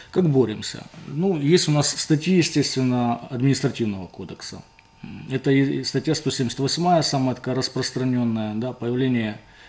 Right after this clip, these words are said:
лица в общественном месте в пьяном виде, вот, либо, м, распитие спиртных напитков в общественном месте, в том числе пива. Вот. На ли-, ну, на человека, который, э, может быть, впервые совершает такое правонарушение, может быть, и предупреждение наложено.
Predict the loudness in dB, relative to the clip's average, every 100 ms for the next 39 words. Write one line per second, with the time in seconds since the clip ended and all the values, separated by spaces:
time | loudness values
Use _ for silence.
0 | -12 -6 -4 -4 -6 -6 -8 -6 -4 -2
1 | 0 -2 -4 -10 -12 -20 -20 -2 0 2
2 | 2 2 4 2 -2 -10 -12 -10 -8 -10
3 | -12 -10 -4 -4 -2 -6 -8 -10 -12 -12
4 | -8 -8 -6 -4 -4 -4 -4 -8 -14 -10
5 | -8 -6 -8 -6 -6 -6 -8 -10 -10 -10
6 | -8 -6 -6 -8 -12 -14 -8 -6 -6 -10
7 | -8 -8 -8 -10 -20 _ -20 -20 -20 -20
8 | -16 -14 -14 -12 -4 -2 -2 -2 -2 0
9 | 2 4 4 4 0 2 4 4 2 -4
10 | -18 -12 -10 -10 -12 -12 -10 -8 -8 -6
11 | -8 -2 4 6 8 8 6 2 -4 -2
12 | -2 -4 -8 -8 -6 -4 -4 -6 -8 -6
13 | -4 -2 -2 -2 -2 -2 -2 -2 -4 -4
14 | -8 -10 -14 -14 -14